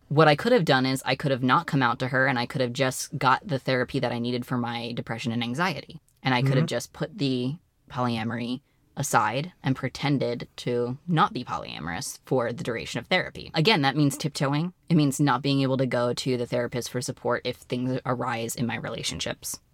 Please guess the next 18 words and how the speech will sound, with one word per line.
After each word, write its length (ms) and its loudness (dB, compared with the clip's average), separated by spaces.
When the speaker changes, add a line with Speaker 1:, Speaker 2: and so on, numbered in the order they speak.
Speaker 1:
And 100 2
I 60 4
decided 500 0
I 80 0
need 160 2
a 60 -2
therapist 520 -4
who 100 -4
is 100 -6
gonna 260 -6
be 160 -6
able 200 -6
to 480 -4
be 100 4
receptive 480 -4
to 100 -6
these 220 -10
things. 380 -10